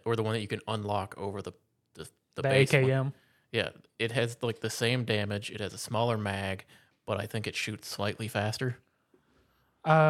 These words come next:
Speaker 1: Uh, but
Speaker 2: the, the A K M is more full auto versus the one which I was using is a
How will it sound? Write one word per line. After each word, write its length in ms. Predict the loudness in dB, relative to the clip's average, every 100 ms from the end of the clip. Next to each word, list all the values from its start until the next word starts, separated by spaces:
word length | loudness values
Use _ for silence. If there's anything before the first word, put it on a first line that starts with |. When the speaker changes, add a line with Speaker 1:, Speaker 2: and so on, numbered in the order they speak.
| 6 6 4 2
Speaker 1:
Uh, 40 | -2 4
but 360 | 8 8 6 4
Speaker 2:
the, 60 |
the 0 |
A 160 | 6 6
K 240 | 6 6
M 180 | 6 6
is 200 | 4 4
more 180 | 4 4
full 360 | 2 4 4
auto 540 | 4 4 4 6 4 2
versus 380 | 2 2 2 0
the 260 | 2 2 2
one 280 | 2 2 2
which 140 | 2
I 120 | 2
was 180 | 2 0
using 240 | -2 -2
is 260 | -2 -2 -2
a 460 | 0 2 2 -2